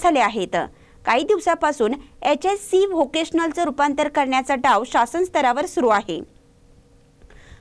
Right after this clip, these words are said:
आमदार विक्रम काळे यांच्या अध्यक्षतेखाली आमदार जयंत आसगावकर सदस्य असलेल्या रूपांतर समितीचा अहवाल सादर करण्यापूर्वीच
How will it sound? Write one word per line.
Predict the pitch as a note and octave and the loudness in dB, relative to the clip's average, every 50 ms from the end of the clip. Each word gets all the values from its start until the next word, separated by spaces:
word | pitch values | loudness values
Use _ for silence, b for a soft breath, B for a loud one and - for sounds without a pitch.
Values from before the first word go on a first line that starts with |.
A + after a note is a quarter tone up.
| b - | b 0
आमदार | C#4 D#4+ E4 D#4 G#4 A4 | 2 2 2 2 0 0
विक्रम | F#4+ F4 F4 - - F#4 G4+ A4 A4+ | -2 -4 -4 -4 -2 0 0 0 0
काळे | A4 A4 F#4+ F#4 F#4 F#4 F#4 | 2 2 2 2 2 2 0
यांच्या | F4 E4+ D4+ F#4+ F4+ | 0 0 2 2 2
अध्यक्षतेखाली | E4+ C4+ A3+ D4 D#4+ D#4 - F#4 - E4 D4+ D4 - E4 C#4+ A3 A3 A3+ - - | 2 2 0 -2 -4 -4 -2 -4 -2 -2 -2 -2 0 -2 0 0 0 0 0 0
आमदार | C#4 D4 C#4+ E4+ E4 F4 - | 0 0 0 -2 -2 -2 0
जयंत | F#4 E4 E4+ F4+ F#4 G#4 | 0 2 2 2 2 2
आसगावकर | G4+ F4+ C#4+ B3+ - - D#4 D#4 D#4 D#4 C#4+ A#3 G3 E3+ - B B B B B B - - | 2 2 2 0 -2 -2 -2 0 0 0 0 0 0 0 -4 B B B B B B -2 0
सदस्य | F4 D#4 E4 F#4+ G#4 - - G#4+ | 0 2 2 2 0 2 2 2
असलेल्या | F#4 E4+ - D#4+ D#4+ D#4 F4 F4 | 2 2 0 0 2 2 2 2
रूपांतर | F4 D#4+ C4+ - D#4+ E4+ E4 E4 F#4+ G4 | 2 0 0 0 2 2 2 0 -2 -2
समितीचा | - F#4+ D4+ D4 C4+ D#4 C#4 C4+ E4 D#4 D4+ | -2 -2 -2 -2 -2 -4 -2 0 2 2 4
अहवाल | D4 D4 C4 A#3+ A#3 B3+ | 4 2 2 2 2 2
सादर | C4 - D#4+ C4+ B3 D#4+ F4+ | 2 0 0 0 2 0 -2
करण्यापूर्वीच | F4+ F#4+ F4+ F4 F#4 F#4 F#4 D4 C#4+ C#4 B3 C#4 G#3+ - - | 0 0 0 0 0 0 0 -2 -2 -2 0 -2 -2 0 0